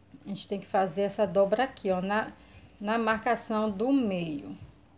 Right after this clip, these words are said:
Tá? Na marcação do meio. Você vai deixar bem rente ao alfinete aqui, tá, gente? Feito isso, eu vou colocar um prendedor pra me ajudar.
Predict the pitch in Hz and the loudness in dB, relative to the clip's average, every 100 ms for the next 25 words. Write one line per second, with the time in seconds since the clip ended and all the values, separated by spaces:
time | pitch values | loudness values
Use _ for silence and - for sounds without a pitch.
0 | - - - - - - 180 190 196 202 | -20 -20 -20 -20 -20 -12 -6 -4 -2 -2
1 | 202 208 208 233 190 - - - 233 254 | -4 -2 -2 0 -2 -6 -18 -8 0 6
2 | 254 254 247 262 214 339 392 233 247 240 | 8 8 6 4 6 4 4 2 4 2
3 | 247 - - 320 - - 240 240 247 247 | 0 -4 -6 -6 -8 2 6 8 6 6
4 | 294 247 208 208 285 294 - 185 - 220 | 0 4 2 2 -2 -4 -6 -8 0 0
5 | 233 196 170 - - - - - - - | 0 -2 -6 -8 -20 -20 -20 -20 -2 8
6 | 311 311 262 254 254 247 240 220 226 233 | 8 8 4 6 4 4 2 2 2 0
7 | 233 220 202 202 170 175 170 214 269 - | 2 2 4 2 0 -4 -2 -2 -4 -10
8 | - - - - - - - - - - | -20 -20 -20 -20 -20 -20 -20 -20 -20 -18
9 | - 196 196 190 185 180 208 180 180 185 | -14 -2 0 0 0 0 -2 0 0 -2